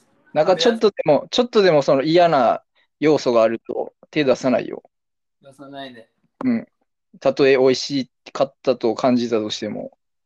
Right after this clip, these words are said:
Speaker 2: うん。で、
Speaker 1: うん。
Speaker 2: スイカは食べないか。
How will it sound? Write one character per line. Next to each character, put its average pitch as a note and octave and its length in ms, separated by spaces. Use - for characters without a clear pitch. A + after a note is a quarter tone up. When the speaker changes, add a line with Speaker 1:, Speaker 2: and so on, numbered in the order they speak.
Speaker 2:
う C4 40
ん。 A#3+ 240
で、 D#3 300
Speaker 1:
う - 100
ん。 - 160
Speaker 2:
ス E3 80
イ D3+ 80
カ D3+ 160
は C#3+ 300
食 B2+ 160
べ C3 80
な B2+ 140
い A#2+ 60
か。 - 80